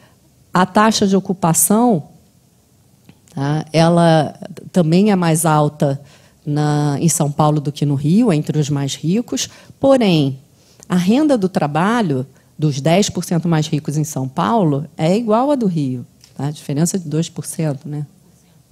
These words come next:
Tá. Então, não, não é aí que tá a diferença. Bom, então vamos olhar o mercado de trabalho, né? Quando a gente olha,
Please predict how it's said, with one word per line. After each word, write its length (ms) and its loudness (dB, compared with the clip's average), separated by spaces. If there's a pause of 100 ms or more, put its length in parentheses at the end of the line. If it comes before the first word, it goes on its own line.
(480)
Tá. 80 -20 (1120)
Então, 240 -2
não, 120 0
não 640 -2
é 100 2
aí 260 2
que 140 -12
tá 160 0
a 40 2
diferença. 840 -4 (1600)
Bom, 140 6
então 220 0
vamos 180 0
olhar 220 0
o 20 0
mercado 420 0
de 140 -8
trabalho, 580 -4 (240)
né? 380 -4
Quando 240 2
a 60 2
gente 320 0
olha, 340 4